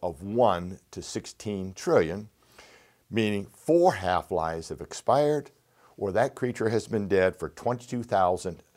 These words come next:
nine hundred and twenty years. Well, let's do one more. Suppose we were to find a fossil, and it only had three carbon fourteen atoms in it, and yet still one hundred trillion carbon twelve atoms.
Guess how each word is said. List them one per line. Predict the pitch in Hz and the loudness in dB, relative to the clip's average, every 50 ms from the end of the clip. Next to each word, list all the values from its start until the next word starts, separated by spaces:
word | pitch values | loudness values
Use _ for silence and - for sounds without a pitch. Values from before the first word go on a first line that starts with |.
| _ _ - | _ _ -12
nine | 82 85 78 92 95 82 | -6 -4 -2 -2 -2 -4
hundred | 76 85 78 78 78 - - | -4 -6 -8 -8 -10 -14 -16
and | 85 - | -20 -16
twenty | - - 78 80 80 | -10 -10 -8 -8 -8
years. | 73 78 - - - - - - - _ _ _ _ _ _ _ _ _ _ _ - | -10 -12 -14 -16 -16 -20 -20 -20 -20 _ _ _ _ _ _ _ _ _ _ _ -14
Well, | - 78 87 | -8 -4 -2
let's | 98 113 113 - | -2 -2 -2 -2
do | - 113 104 | -2 -4 -2
one | 90 92 90 82 | -2 -6 -8 -10
more. | 71 65 58 - _ _ _ _ _ _ _ _ _ _ _ _ _ _ _ _ - _ _ _ - | -12 -14 -16 -18 _ _ _ _ _ _ _ _ _ _ _ _ _ _ _ _ -20 _ _ _ -20
Suppose | - - - 98 98 107 113 - 98 | -14 -6 -2 0 2 2 2 0 -2
we | 104 | -6
were | 104 107 | -6 -6
to | 117 120 | -6 -8
find | 113 - 95 85 80 78 82 85 80 - - | -4 -2 0 0 -2 -2 -8 -12 -14 -16 -14
a | - 87 | -14 -10
fossil, | - - 82 76 76 73 - - 80 73 67 _ _ _ _ _ _ _ - | -4 -2 -2 0 -2 -2 -4 -6 -8 -8 -10 _ _ _ _ _ _ _ -8
and | 104 98 95 | -8 -6 -6
it | 90 | -4
only | 90 90 87 87 78 | -6 -6 -6 -6 -6
had | 85 80 78 69 - _ _ _ | -6 -8 -8 -10 -14 _ _ _
three | - 147 170 202 214 185 113 73 73 - _ _ - | -12 -6 -2 -2 0 0 -2 -4 -6 -12 _ _ -4
carbon | - 98 87 82 76 73 - - _ | 2 2 2 2 2 -4 -14 -12 _
fourteen | - 87 76 73 - - 85 76 71 - - | -6 -6 -6 -6 -8 -14 -14 -12 -12 -12 -12
atoms | 82 76 73 76 76 71 - | -10 -10 -10 -10 -12 -12 -10
in | 90 82 87 | -8 -8 -6
it, | 127 - - _ _ _ - - - - _ - | -8 -10 -12 _ _ _ -20 -20 -20 -20 _ -14
and | - 92 85 90 | -10 -8 -4 -2
yet | 113 131 120 - - | 0 0 0 -2 -4
still | - - - 104 95 92 107 | -8 -8 -4 -2 -2 -2 -2
one | 95 82 98 107 98 | -2 0 -2 -2 -2
hundred | 85 113 110 104 107 - - - | -2 -4 -2 -2 -2 -6 -8 -6
trillion | - - 101 92 90 92 95 | -2 2 2 2 2 0 -4
carbon | 92 - - 90 87 87 98 | -4 0 2 2 2 2 -2
twelve | 92 - 147 143 113 82 | 0 4 6 6 6 4
atoms. | 73 - - - - - - | 0 -6 -8 -12 -18 -20 -20